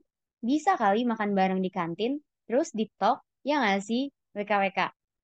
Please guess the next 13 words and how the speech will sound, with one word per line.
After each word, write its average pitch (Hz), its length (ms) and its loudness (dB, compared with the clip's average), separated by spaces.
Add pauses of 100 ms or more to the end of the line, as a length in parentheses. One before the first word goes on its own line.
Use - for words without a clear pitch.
(120)
Lo 339 120 6
juga 233 280 2
pasti 208 280 0
udah 233 160 0
tahu 180 280 2 (120)
gue 208 200 -2
siapa, 202 400 -4
Dol." 185 420 -2
<laughs> - 60 -16
Hahaha. 202 560 -4 (1400)
Waduh, 269 240 0
siapa 240 400 -4
ini? 427 240 0